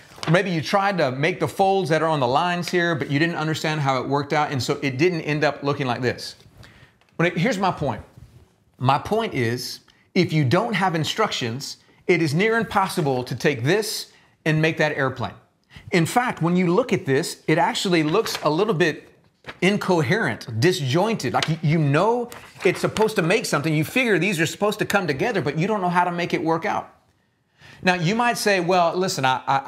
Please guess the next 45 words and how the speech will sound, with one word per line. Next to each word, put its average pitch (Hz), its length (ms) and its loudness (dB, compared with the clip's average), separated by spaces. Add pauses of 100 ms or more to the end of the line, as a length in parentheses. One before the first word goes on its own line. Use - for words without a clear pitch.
I 151 40 2
didn't 160 260 -2
have 165 260 2
what 156 140 0
I 135 100 2
needed 151 300 0
to 131 80 0
do 180 180 2
so." 135 140 0
Well, 156 200 0
no, 180 120 0
actually, 180 400 0
you 185 100 2
had 190 180 2
everything 196 420 -2
you 196 120 0
needed. 135 340 0 (100)
You 139 200 0
had 165 260 2
the 226 60 -2
resource, 175 600 -2 (460)
'cause 120 140 -2
this, 156 240 2
this 156 180 -2
paper 190 240 0
airplane 196 420 0
right 147 120 2
here, 156 260 0
this 127 220 -2
page 190 380 0
is 120 100 -4
all 160 240 2
you 180 100 -4
need 185 140 -4
to 151 60 -2
make 147 140 -2
the 160 60 -2
airplane. 139 400 -2 (600)
You, 151 140 2
you, 156 200 -4
it 156 120 4
has 196 260 2
the 147 120 0
full 240 420 -2
potential 170 840 -2